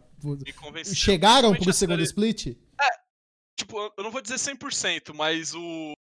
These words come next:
Speaker 1: o Lumao e o, e o Canavi, principalmente, voltaram jogando muito bem.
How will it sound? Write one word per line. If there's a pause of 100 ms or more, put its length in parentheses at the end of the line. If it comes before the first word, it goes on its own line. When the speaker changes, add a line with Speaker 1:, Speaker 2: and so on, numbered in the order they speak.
Speaker 1:
o
Lumao
e
o,
e
o
Canavi,
principalmente,
voltaram
jogando
muito
bem.